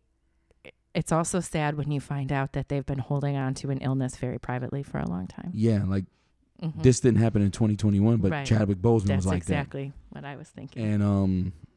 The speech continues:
Speaker 2: it's like, what?
Speaker 1: Mm-hmm.
Speaker 2: Like, that, so, you know, that didn't impact me as much as, you know, I, I like Chadwick Boseman, but I was just, like, shocked.
Speaker 1: The story was so gripping that he had been so sick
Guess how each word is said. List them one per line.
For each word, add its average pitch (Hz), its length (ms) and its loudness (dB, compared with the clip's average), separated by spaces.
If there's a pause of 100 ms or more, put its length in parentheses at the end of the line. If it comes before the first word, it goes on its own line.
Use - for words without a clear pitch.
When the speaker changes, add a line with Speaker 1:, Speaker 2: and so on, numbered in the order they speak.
(220)
Speaker 2:
it's 104 140 -4
like, 107 120 2
what? 147 580 0 (240)
Speaker 1:
Mm-hmm. 156 180 -20 (140)
Speaker 2:
Like, 117 260 0
that, - 420 4 (360)
so, 135 560 4
you 76 200 -6
know, 104 260 2 (1080)
that 139 220 0
didn't 127 340 2
impact 117 520 0
me 101 520 -2 (1000)
as 101 160 -2
much 107 260 0
as, 101 240 0
you 101 80 0
know, 95 140 2
I, 95 140 0 (100)
I 101 60 -4
like 120 280 4
Chadwick 92 640 -2
Boseman, 92 420 -2
but 92 140 0
I 107 100 2
was 120 80 2
just, 101 140 -6
like, 90 220 -2
shocked. - 880 -2
Speaker 1:
The 147 60 -12
story 151 600 -4
was 131 160 -10
so 139 240 -6
gripping 143 520 -10
that 127 220 -14
he 151 160 -8
had 135 140 -10
been 131 180 -10
so - 260 -8
sick - 240 -12